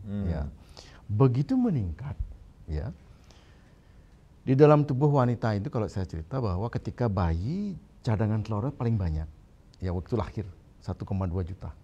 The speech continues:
Speaker 2: ya. Nah, begitu akil balik, ya, sekitar umur, eh, di atas delapan tahun sampai
Speaker 1: Mhm.
Speaker 2: empat belas itu menurun dia, ya. Nah, akhirnya sisa ter-,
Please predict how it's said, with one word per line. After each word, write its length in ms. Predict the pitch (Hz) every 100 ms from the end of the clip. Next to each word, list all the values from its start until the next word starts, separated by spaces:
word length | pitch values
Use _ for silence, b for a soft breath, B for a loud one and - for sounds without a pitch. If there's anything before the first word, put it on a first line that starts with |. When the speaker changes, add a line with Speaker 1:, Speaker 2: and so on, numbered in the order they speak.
| - 92
Speaker 2:
ya. 160 | 90 - B B B B
Nah, 160 | - 113
begitu 320 | 110 117 160
akil 240 | - 135
balik, 360 | 104 95 101 - 90
ya, 240 | 85 95
sekitar 400 | 139 - 87 92 90
umur, 400 | 87 90 82 -
eh, 440 | - 85 80 80 87 -
di 80 | 98
atas 160 | -
delapan 240 | 101 98 95
tahun 320 | 87 92 147 -
sampai 160 | 98
Speaker 1:
Mhm. 80 | 98
Speaker 2:
empat 120 | 90 80
belas 140 | 87
itu 100 | -
menurun 380 | 208 233 247 277
dia, 160 | 262 202 - 92
ya. 200 | 95 165 B B B B B
Nah, 120 | 117
akhirnya 320 | 127 127 147 185
sisa 320 | 170 156 208
ter-, 240 | 185 160